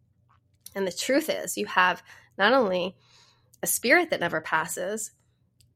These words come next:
you have a whole spirit team, you have guides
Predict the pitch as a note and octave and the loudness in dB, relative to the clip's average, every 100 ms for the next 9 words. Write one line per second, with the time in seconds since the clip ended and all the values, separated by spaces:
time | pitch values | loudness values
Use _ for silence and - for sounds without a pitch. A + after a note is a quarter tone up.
0 | _ - G3+ A3 C4+ D4 G3+ F#3 - - | _ -10 -6 0 0 2 2 2 0 -2
1 | F3 - - - F#3 - D4+ C#4 C4+ A#3+ | -2 -2 -6 -8 -8 -2 2 2 2 0
2 | F3 E3+ - - G3 G#3 G#3+ G#3+ G#3 - | -2 -6 -2 6 8 8 6 2 -4 -12